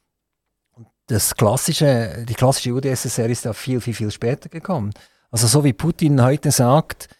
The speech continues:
ja, äh, die Ukraine ist eigentlich ein natürlicher Teil von Russland, könnten die, die Ukrainer sagen, ja, nein, es ist ja eigentlich umgekehrt, oder?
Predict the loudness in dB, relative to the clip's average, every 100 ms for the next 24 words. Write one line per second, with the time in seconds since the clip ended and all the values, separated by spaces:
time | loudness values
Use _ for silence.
0 | _ _ -4 0 2 0 0 0 2 -2
1 | -8 -12 -12 -14 -8 0 0 0 0 2
2 | 2 2 0 0 2 2 2 2 2 2
3 | -2 -6 -2 2 4 4 2 0 -8 -20
4 | -20 -10 -8 0 2 2 2 -2 -2 0
5 | 0 -2 -2 0 0 0 0 0 -2 -10
6 | -6 -4 -2 -4 -4 -2 0 0 0 0
7 | 0 2 2 4 4 4 2 0 2 2
8 | 2 -2 -4 -2 0 0 0 -2 -2